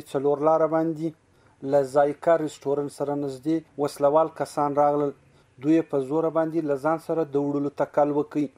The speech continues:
یوه چینایي ښځه او یو سړی یې له ځانه سره یوړی. یوه ښځه پاتې شوله. په دوی درو کې یو څلېرویشت کلن لی ژی ینګ، دوه ویشت کلنه مینګ لی لیسی او بله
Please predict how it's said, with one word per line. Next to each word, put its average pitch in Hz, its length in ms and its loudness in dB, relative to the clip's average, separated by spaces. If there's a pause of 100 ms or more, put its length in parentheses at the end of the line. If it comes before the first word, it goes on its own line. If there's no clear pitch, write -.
(240)
یوه 156 140 2 (100)
چینایي 143 460 -2
ښځه 156 280 0 (120)
او 139 180 0
یو 143 220 -2
سړی 147 240 0
یې 165 140 2
له 143 140 4
ځانه 147 220 0 (100)
سره 143 160 0 (120)
یوړی. 143 260 -2 (360)
یوه 147 260 4
ښځه 160 240 -2 (120)
پاتې 147 360 0
شوله. 143 280 4 (440)
په 139 160 0
دوی 151 140 -2 (120)
درو 143 160 0 (140)
کې 175 140 -8 (440)
یو 156 100 4 (100)
څلېرویشت 139 560 -4
کلن 156 280 0 (340)
لی 165 100 -4 (160)
ژی 147 160 -10 (160)
ینګ، 165 180 2 (360)
دوه 147 200 2
ویشت 143 180 -8 (120)
کلنه 160 360 2 (520)
مینګ 151 260 2 (160)
لی 160 160 -6 (320)
لیسی 147 460 -2 (360)
او 143 60 4 (160)
بله 160 180 4